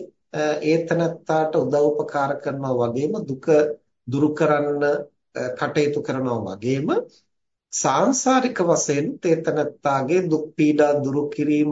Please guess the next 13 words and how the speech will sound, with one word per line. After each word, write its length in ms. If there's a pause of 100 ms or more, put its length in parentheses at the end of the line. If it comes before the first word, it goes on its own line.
(120)
පිළිබඳව 760 (580)
යම්කිසි 720 (1000)
සැලසුමක් 800 (200)
බොහෝ 420
වෙලාවට 680 (500)
මහබෝසත්වරයෙකුගේ 1300 (440)
පාරමිතාව 640 (100)
තුළ 200
පවතින. 420
ඒ 100
සැලැස්මක් 560
කියන්නේ 400
ඒක 160